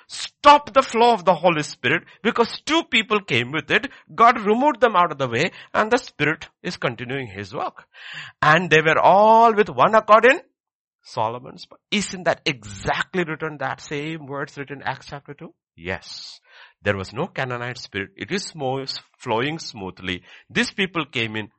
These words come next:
That spirit is re-, uh, removed. And go back to eleven. Yeah, okay. And look at the hands of man. They were all, and verse, um, thirteen and fourteen, if you wanna read that.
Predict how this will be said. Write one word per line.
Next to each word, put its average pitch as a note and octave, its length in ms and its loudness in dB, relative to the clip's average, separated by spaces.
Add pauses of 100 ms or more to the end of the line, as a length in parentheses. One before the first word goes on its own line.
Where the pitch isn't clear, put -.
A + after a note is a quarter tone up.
(100)
That C#3+ 240 0
spirit F3+ 400 -2
is A2+ 180 -8
re-, G2+ 100 -10 (720)
uh, C3+ 120 -4
removed. B2+ 520 -4 (260)
And C3 240 -6 (120)
go F3 100 0
back C3+ 300 -12
to A2+ 80 -12
eleven. E2 300 -6
Yeah, - 200 -12
okay. C3 240 -8 (180)
And C#3 140 -2
look E3 160 -4
at D#3+ 100 -2
the E3 60 -8
hands G3 440 0
of - 180 -16
man. D3+ 260 -6
They C#3 100 0
were C#3 140 2
all, A#2 180 2
and E3 160 -6
verse, C3 360 -6
um, E2 720 -6 (180)
thirteen G#2+ 320 -6
and A#2+ 180 -12
fourteen, C3 380 -8
if C3 140 -18
you F#2+ 80 -12
wanna F#2 280 -6
read C3+ 200 -10
that. - 220 -6